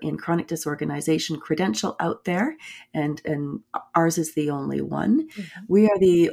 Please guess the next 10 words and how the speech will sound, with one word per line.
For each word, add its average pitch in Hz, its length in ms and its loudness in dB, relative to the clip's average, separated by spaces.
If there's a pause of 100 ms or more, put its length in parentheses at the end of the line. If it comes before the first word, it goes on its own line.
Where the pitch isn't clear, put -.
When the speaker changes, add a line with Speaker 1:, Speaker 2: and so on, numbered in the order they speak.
(120)
Speaker 1:
only 190 840 2
body 151 340 2
that - 260 -4
I'm 190 240 4
familiar 151 580 0
with 143 440 -4 (480)
that 175 460 0
offers 180 680 2
that - 500 -2 (320)
twenty-month, 208 840 4